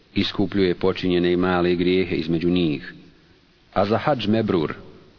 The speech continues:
nema druge nagrade osim dženneta." Hadis bilježe imami Buhari i Muslim.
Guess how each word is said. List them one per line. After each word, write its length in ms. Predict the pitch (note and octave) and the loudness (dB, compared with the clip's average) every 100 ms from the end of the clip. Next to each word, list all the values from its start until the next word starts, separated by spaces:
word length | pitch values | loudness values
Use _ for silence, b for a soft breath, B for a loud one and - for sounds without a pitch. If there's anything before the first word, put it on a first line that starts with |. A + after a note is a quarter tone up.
| _ _ | _ _
nema 480 | G2+ A#2 C#3 C#3 C3+ | 0 2 2 2 2
druge 320 | A#2 G2+ F2+ | 2 2 2
nagrade 640 | F2 E2+ E2 D#2+ D#2 D2+ C#2+ - - - | 2 0 0 -2 -2 -4 -6 -18 -20 -10
osim 440 | D2+ - D#2 C#2+ - - - - | -10 -6 -8 -8 -12 -20 -12 -10
dženneta." 640 | D#2+ C#2+ C2 B1 - - - - _ _ _ _ _ _ _ _ - | -8 -8 -10 -14 -16 -18 -18 -20 _ _ _ _ _ _ _ _ -4
Hadis 320 | D2+ C2+ C2+ | -2 -2 -2
bilježe 540 | E2 F2+ E2+ E2 D#2+ - - _ _ - | 0 0 0 -2 -6 -8 -20 _ _ -2
imami 680 | F2+ E2 D#2 D2+ D2+ D2 - - | 0 0 0 -2 -2 -6 -12 -6
Buhari 720 | A2 G#2 F#2 D#2+ D#2 D#2+ D#2+ - _ _ _ | -4 -2 -4 -6 -6 -8 -10 -16 _ _ _
i 100 | A2+ | -4
Muslim. 640 | E2 C#2+ - - D2+ C#2+ | -4 -8 -12 -12 -14 -16